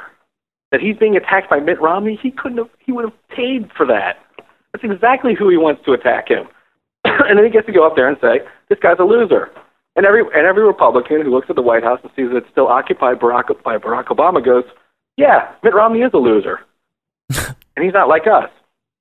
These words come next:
Speaker 1: So I think he needs the establishment to attack him. I don't think it's hurting him. I think he's hurt by people thinking about his, what his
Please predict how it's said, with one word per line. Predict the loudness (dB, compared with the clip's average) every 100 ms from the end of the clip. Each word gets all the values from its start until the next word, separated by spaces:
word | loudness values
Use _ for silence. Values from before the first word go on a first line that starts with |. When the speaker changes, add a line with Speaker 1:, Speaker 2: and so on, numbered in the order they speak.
| 0
Speaker 1:
So | 0
I | 0 -2
think | -4 -6
he | -6
needs | -4 -2 0 -2 -6 -14 _ _ _ _ _ _ _
the | -8
establishment | -4 0 2 2 -4 -8
to |
attack | -8 -4 -4
him. | 0
I | 0
don't | 0
think | -2
it's | -4 -2
hurting | -2 -2
him. | -2 -2 -2 -6 _ _ _ _ _ _ -6
I | -4
think | -4
he's | -4 -6
hurt | -2 2 2 0 -8 _ _ _ _ _ _ _ -2
by | -2
people | -2 -2 -2 0
thinking | -4 -4 -10 -14 _ _ _ _ _ _ -8
about | 0 2 0 -4 -10
his, | -10 -8 -2
what |
his | 0